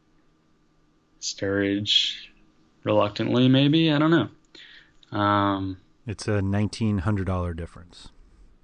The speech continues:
Speaker 1: Which isn't as big as it should be.
Speaker 2: No, it's not.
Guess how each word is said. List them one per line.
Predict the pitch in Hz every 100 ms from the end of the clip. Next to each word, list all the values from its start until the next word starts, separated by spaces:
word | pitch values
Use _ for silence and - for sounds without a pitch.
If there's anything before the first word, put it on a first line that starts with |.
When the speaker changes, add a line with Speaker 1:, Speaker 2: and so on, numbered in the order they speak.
| _ _ _ _ _ -
Speaker 1:
Which | - 120
isn't | 120 123
as | 104
big | 107 107
as | 98 95
it |
should | - 131 107
be. | - 110
Speaker 2:
No, | 110 104
it's | 87
not. | 98 95